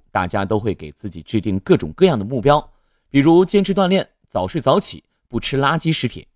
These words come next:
可一到了期末考试之前，这些好习惯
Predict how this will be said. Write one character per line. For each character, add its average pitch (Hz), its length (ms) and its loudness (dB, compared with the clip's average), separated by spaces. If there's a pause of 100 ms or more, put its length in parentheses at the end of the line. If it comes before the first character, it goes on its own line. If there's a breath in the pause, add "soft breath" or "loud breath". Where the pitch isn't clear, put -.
(380)
可 - 140 0
一 151 100 0
到 180 220 4
了 131 100 2
期 - 160 -6
末 180 140 2
考 104 160 -4
试 107 80 -8
之 180 160 0
前， 123 340 2 (180)
这 104 160 0
些 107 140 -6
好 78 260 -8
习 - 200 -10
惯 82 180 0